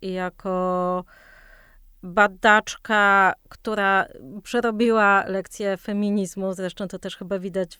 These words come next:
w, e, w książce, że ta perspektywa feministyczna, ona jest tam obecna. Też wiem, że to, to nie jest tak, że ten, em, ta osoba autorska jest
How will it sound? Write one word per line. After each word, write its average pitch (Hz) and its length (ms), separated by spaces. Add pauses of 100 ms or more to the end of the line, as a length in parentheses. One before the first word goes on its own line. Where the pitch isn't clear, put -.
w, - 40
e, 185 1040
w - 60
książce, - 460
że 175 200 (320)
ta 196 100
perspektywa 196 580
feministyczna, 190 800
ona 190 140
jest 185 180
tam 196 140
obecna. 196 540 (420)
Też 226 180
wiem, 233 200
że 220 100
to, 233 260
to - 160
nie 233 200
jest 214 300
tak, 208 260
że 190 420
ten, 185 320
em, 180 580
ta - 140
osoba 269 280
autorska 226 640
jest 185 400